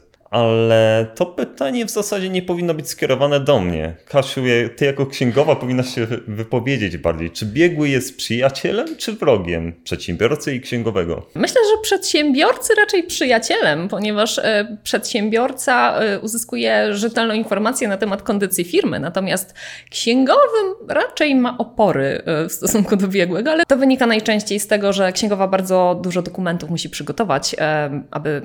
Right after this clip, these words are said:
Speaker 2: umożliwić w ogóle pracę biegłemu rewidentowi.
Speaker 1: W zasadzie biegły rewident jest osobą zatrudnioną przez spółkę,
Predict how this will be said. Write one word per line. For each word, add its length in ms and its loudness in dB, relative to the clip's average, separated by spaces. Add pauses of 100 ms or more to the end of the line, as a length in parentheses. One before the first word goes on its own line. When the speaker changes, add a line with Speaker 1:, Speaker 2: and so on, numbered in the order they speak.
(140)
Speaker 2:
umożliwić 460 -2
w 60 -6
ogóle 220 -2
pracę 360 -2
biegłemu 360 -8
rewidentowi. 160 -6 (540)
Speaker 1:
W 40 -18
zasadzie 760 -4 (120)
biegły 360 -2
rewident 560 -4
jest 240 -8
osobą 580 -6
zatrudnioną 760 -6
przez 280 -8
spółkę, 600 -10